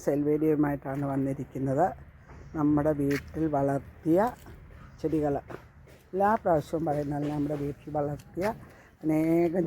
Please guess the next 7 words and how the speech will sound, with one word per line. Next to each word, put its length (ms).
ചെടികൾ, 380
അനേകം 400
ചെടികൾ 280
ഉൾപ്പെടുത്തിക്കൊണ്ടുള്ളൊരു 1000
വീഡിയോ 320
ആണ്. 160
രണ്ട് 320